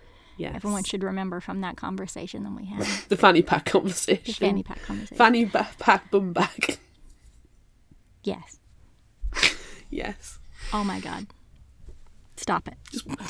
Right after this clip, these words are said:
Speaker 1: wa-, wash your face, people, and brush your hair. That's all I'm saying. Have some hygiene.
Speaker 2: Yes. Yeah. Sky and her mother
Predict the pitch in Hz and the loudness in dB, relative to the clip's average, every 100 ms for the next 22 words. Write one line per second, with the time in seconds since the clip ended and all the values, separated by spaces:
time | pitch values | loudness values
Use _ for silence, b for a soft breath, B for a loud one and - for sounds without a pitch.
0 | - 240 269 247 349 - 381 302 233 - | -6 2 4 6 4 6 6 8 6 6
1 | 233 226 226 202 214 202 175 156 165 190 | 2 2 2 2 0 0 0 0 2 2
2 | 190 185 160 139 156 202 233 202 151 151 | 2 0 -2 -4 0 0 2 0 -2 -4
3 | 139 - _ _ _ _ - 233 202 - | -10 -12 _ _ _ _ 0 0 0 -6
4 | - - - _ _ - - - _ _ | -14 -16 -20 _ _ -14 -14 -14 _ _
5 | _ _ _ - b b b b b b | _ _ _ -20 b b b b b b
6 | b b b _ _ - _ - - 311 | b b b _ _ -20 _ -2 8 10
7 | 359 440 - 269 - 254 202 185 180 | 12 8 8 6 8 6 6 4 0